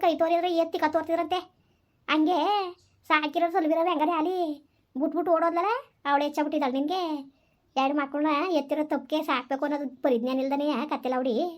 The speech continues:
ಬಿಟ್ಬಿಟ್ಟು ಹೋದ್ಲಲ್ಲ, ಅವಳೇ ಹೆಚ್ಚಾಗಿದೆ ನಿಮಗೆ. ಅಲೆಕ್ಸಸ್ನ ಕೂತ್ಕೊಬಿಟ್ರೆ ಮಳು ಮುಂಡೆ ಗೊತ್ತಾಗಿಲ್ಲ ಅನ್ಕೊಬಿಟ್ಟಿದ್ದೀನಿ, ಗೊತ್ತಾಗಿಲ್ಲ ನನ್ನ ನಾಟಕಗಳು ಅನ್ಕೊಬಿಟ್ಟಿದ್ದೀನಿ. ಲೋಪರ್ ಮುಂಡೆ ಮನಾಳಿ ಅಲ್ಲ ಇವತ್ತು, ಇವತ್ತು ಇಷ್ಟು ಮಟ್ಟಿಗೆ ಮಕ್ಳು ಮರಿ ಮೇಲೆ ಗ್ಯಾರಿ ಇರೋಳು ಅವತ್ತೇನಿತ್ತು ನಿನಗೆ? ಅವತ್ತು ಗ್ಯಾರಿ ಇತ್ತಿತ್ತು ನೋಡಿ, ಎಷ್ಟು ಮಕ್ಳು ಬಿಟ್ಬಿಟ್ಟು ಹೋಗ್ಬೇಕಾರೆ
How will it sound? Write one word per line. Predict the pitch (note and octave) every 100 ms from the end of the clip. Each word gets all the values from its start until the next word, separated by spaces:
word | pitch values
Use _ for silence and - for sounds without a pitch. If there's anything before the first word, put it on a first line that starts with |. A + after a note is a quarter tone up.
| - _ _ _ -
ಬಿಟ್ಬಿಟ್ಟು | B3 C#4 C#4
ಹೋದ್ಲಲ್ಲ, | C4+ D4+ D#4
ಅವಳೇ | A#3+ C4 C#4+
ಹೆಚ್ಚಾಗಿದೆ | C#4+ D4+ C4+ A3
ನಿಮಗೆ. | C4+ F4+ F4 C#4 C4+ _ _ _ _ _ _ _ _ -
ಅಲೆಕ್ಸಸ್ನ | D#4+ F4+ F#4+
ಕೂತ್ಕೊಬಿಟ್ರೆ | F#4+ G4+ F#4+ G#4 F4+
ಮಳು | E4+
ಮುಂಡೆ | F4 A#4 G#4+ F#4+ - _ -
ಗೊತ್ತಾಗಿಲ್ಲ | C#4+ E4+ F4+ F#4+
ಅನ್ಕೊಬಿಟ್ಟಿದ್ದೀನಿ, | F#4+ F4 G4 G4+ A4 A#4+ A#4 - _ _ _ -
ಗೊತ್ತಾಗಿಲ್ಲ | C#4+ E4 E4+ F#4+
ನನ್ನ | F#4+ F4
ನಾಟಕಗಳು | D4+ E4 F4+
ಅನ್ಕೊಬಿಟ್ಟಿದ್ದೀನಿ. | F4+ F4+ F4+ F#4+ F4
ಲೋಪರ್ | D#4 E4
ಮುಂಡೆ | E4+ F4 D#4
ಮನಾಳಿ | D#4 E4+ F4 A4+ G#4 G4+ - - - _ D4
ಅಲ್ಲ | D#4+ E4+
ಇವತ್ತು, | E4 D#4+ F#4 E4+ G#4 F#4
ಇವತ್ತು | E4 E4 F4
ಇಷ್ಟು | -
ಮಟ್ಟಿಗೆ | E4+ F4 F4+
ಮಕ್ಳು | F4 C#4+
ಮರಿ | D#4 E4+
ಮೇಲೆ | E4
ಗ್ಯಾರಿ | F4 E4
ಇರೋಳು | F4+ E4
ಅವತ್ತೇನಿತ್ತು | D4 E4 F4 F4 F#4
ನಿನಗೆ? | F#4 E4 A4+ A4 - _ _ -
ಅವತ್ತು | C#4+ D4 D4+
ಗ್ಯಾರಿ | F4
ಇತ್ತಿತ್ತು | F4+ D#4 F4+
ನೋಡಿ, | F4+
ಎಷ್ಟು | F4
ಮಕ್ಳು | E4+ E4+
ಬಿಟ್ಬಿಟ್ಟು | E4+ F4
ಹೋಗ್ಬೇಕಾರೆ | F4+ F#4